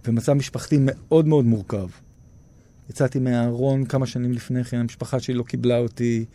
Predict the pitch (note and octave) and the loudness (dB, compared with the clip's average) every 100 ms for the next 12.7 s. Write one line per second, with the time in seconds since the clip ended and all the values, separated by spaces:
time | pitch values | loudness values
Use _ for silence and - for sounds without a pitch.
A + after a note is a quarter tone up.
0 | - - - - - - A#2+ B2 B2+ B2+ | -18 -20 -20 -20 -20 -8 -4 0 0 0
1 | A#2+ A2 - C#3 - - - - A2 A2 | 0 -4 -2 -2 -2 -14 -18 -4 2 2
2 | - D#3 - - - - - - - - | 4 2 0 -18 -20 -20 -20 -20 -8 -2
3 | A#2+ B2 A2 B2+ A2+ B2+ B2 A#2 A#2 A2 | 0 2 0 -2 -2 -2 -2 -2 -6 -6
4 | - A#2+ - A#2+ A#2 G#2+ - - - - | -4 -4 -2 -2 -2 -4 -8 -18 -20 -20
5 | - - - - - - - A#2 A2+ A2+ | -20 -20 -20 -20 -20 -20 -12 -2 0 0
6 | A2+ A2 G#2+ G#2+ G#2+ G#2 - - - - | 0 0 0 0 -2 -4 -8 -20 -20 -20
7 | - - - - - - B2+ C3+ B2 C#3+ | -20 -20 -20 -20 -20 -2 2 2 6 6
8 | G#3 - - F#3 D#3 - C3 A#2 A#2 G#2+ | 6 2 -2 -2 -2 0 2 4 2 0
9 | G#2+ G2+ G2 F#2 F2+ - G2+ G#2+ G#2 A2 | 0 0 0 -2 -4 -10 -12 -6 -4 -2
10 | A#2 - D#3 C#3+ - C3+ C#3 C3+ - A#2+ | -2 0 0 0 -2 0 0 -2 -2 0
11 | A#2+ C#3 F3+ F3+ - C#3 C#3+ B2+ - A#2 | 2 4 4 2 -2 2 2 2 -4 -6
12 | C3 C3+ A#2 A2 G2+ A#2 C#3+ | -4 -2 -2 -2 0 2 2